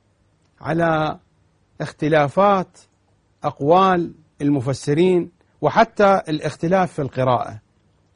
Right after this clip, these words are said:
فهناك من قرأ: "والسابقون الأولون من المهاجرين والأنصار". الآن القراءة الموجودة التي نقرأ بها القرآن، ما تسمى بقراءة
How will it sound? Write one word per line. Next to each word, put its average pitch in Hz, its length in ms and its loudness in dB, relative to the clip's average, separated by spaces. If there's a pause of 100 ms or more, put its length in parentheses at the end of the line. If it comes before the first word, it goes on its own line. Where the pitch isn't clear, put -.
(240)
فهناك 180 480 2
من 170 240 0
قرأ: 196 360 4 (580)
"والسابقون 185 1080 2 (560)
الأولون 151 960 4 (460)
من 151 180 0
المهاجرين 147 1120 -2 (220)
والأنصار". 151 1080 0 (760)
الآن 160 280 0
القراءة 156 460 0
الموجودة 147 880 0
التي 135 580 -6 (600)
نقرأ 151 460 0
بها 151 200 -2
القرآن، 139 680 -4 (1200)
ما 117 140 -6
تسمى 151 500 -2
بقراءة 139 540 -2